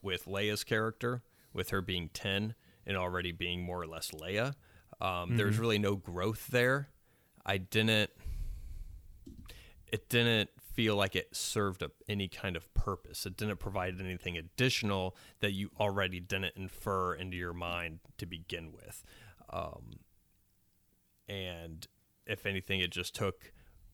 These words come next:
Speaker 1: Obi-Wan's character from episode three, dragged him back three spaces, and then the show happened, and then where he ended up at the end of the show was the same place he ended, he was
Speaker 2: <laughs>
Speaker 1: at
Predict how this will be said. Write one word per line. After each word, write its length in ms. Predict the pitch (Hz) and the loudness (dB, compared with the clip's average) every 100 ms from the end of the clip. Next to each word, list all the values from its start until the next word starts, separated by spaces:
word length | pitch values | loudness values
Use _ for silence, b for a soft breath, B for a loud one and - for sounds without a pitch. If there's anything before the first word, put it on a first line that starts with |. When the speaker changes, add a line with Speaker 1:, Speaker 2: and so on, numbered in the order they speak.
| - - | -8 -2
Speaker 1:
Obi-Wan's 420 | 107 98 95 92 | 0 0 -2 -2
character 720 | - 98 92 - 90 90 92 - | -2 -2 -2 -4 -4 -4 -8 -6
from 240 | 98 92 | -6 -4
episode 380 | 90 - - 98 - | -8 -6 -4 -4 -6
three, 460 | 98 92 87 85 _ b b b _ - | -8 -6 -6 -8 _ b b b _ -10
dragged 400 | 101 101 101 98 | -4 0 0 -2
him 120 | 98 | 0
back 260 | 95 92 - | 2 0 -2
three 220 | 95 87 | -6 -4
spaces, 760 | - 90 85 - 85 76 - - b b b b _ _ _ - | -4 -4 -4 -6 -8 -8 -10 -12 b b b b _ _ _ -10
and 420 | 98 90 87 87 _ _ _ _ _ _ _ _ | -8 -6 -8 -12 _ _ _ _ _ _ _ _
then 340 | 104 95 90 87 | -2 -2 -4 -8
the 80 | 95 | -4
show 300 | - 104 90 | 0 2 2
happened, 560 | 95 87 - 87 87 92 | 0 0 -2 -6 -8 -8
and 160 | 98 90 | -8 -6
then 160 | 87 | -6
where 200 | 87 87 | -6 -6
he 180 | 85 87 | -4 -2
ended 260 | 85 85 87 | -2 -4 -8
up 140 | 85 | -4
at 120 | 85 | -4
the 120 | - 90 | -4 -6
end 120 | 85 | -6
of 60 | 85 | -4
the 60 | |
show 360 | - 170 147 120 | 2 4 6 4
was 160 | 110 | 2
the 60 | 95 | -2
same 240 | - 95 90 | -2 -2 -2
place 240 | 92 - | -2 -2
he 120 | - | -4
ended, 260 | 87 85 82 | -6 -8 -12
he 140 | - 98 | -10 0
was 120 | 131 | 4
Speaker 2:
<laughs> 120 | - 170 | 6 8
Speaker 1:
at 260 | 120 117 | 8 4